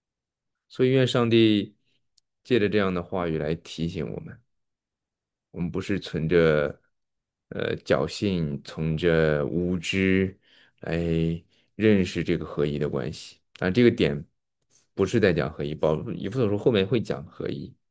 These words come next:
但这里是进入到一个真理里面，进入到一个，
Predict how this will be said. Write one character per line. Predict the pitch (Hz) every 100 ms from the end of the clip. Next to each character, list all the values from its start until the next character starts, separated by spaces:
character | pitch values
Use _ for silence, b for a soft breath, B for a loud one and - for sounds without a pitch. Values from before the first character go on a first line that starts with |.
| _ _ _
但 | 87 90
这 | 95
里 | 82
是 | 80 92 78 -
进 | - 87
入 |
到 | 78 71
一 | 73
个 | 76
真 | 85 78
理 | 64
里 | 62
面， | 60 - _ _ _ _ _ b b b _
进 | - 92
入 | 78
到 | 73
一 | 71
个， | - 78 69 67